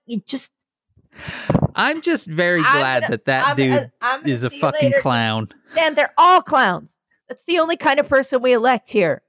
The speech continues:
Speaker 2: It is true.
Speaker 1: We, oh, you have to be completely fucking ridiculous or we won't elect you.
Speaker 2: Yeah.
Speaker 1: I'm amazed that Curtis Sliwa, who carried his cat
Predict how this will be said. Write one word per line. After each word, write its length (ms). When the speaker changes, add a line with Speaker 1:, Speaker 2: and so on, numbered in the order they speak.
Speaker 2:
It 200
is 200
true. 520
Speaker 1:
We, 320
oh, 160
you 160
have 260
to 100
be 140
completely 760
fucking 520
ridiculous 600
or 140
we 100
won't 260
elect 380
you. 240
Speaker 2:
Yeah. 260
Speaker 1:
I'm 240
amazed 500
that 140
Curtis 420
Sliwa, 460
who 120
carried 380
his 180
cat 220